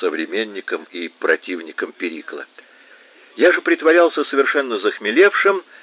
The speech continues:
хотя на самом деле едва-едва сделал несколько глотков. Думаю,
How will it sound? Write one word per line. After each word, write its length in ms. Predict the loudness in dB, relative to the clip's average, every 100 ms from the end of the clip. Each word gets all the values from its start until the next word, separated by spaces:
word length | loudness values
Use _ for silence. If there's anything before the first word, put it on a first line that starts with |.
| -20 -20 _ _ _ _
хотя 300 | -2 2 2
на 100 | 2
самом 340 | 2 2 0
деле 240 | -2 -2 -2
едва-едва 1080 | -4 -6 -6 0 2 2 0 -6 -4 -4
сделал 460 | -4 -6 -4 -4 -8
несколько 520 | -10 -12 -12 -14 -12
глотков. 460 | -8 -10 -10 -18 -18 -18 _ _ _ _ _ _ _ _
Думаю, 420 | -4 -2 0 0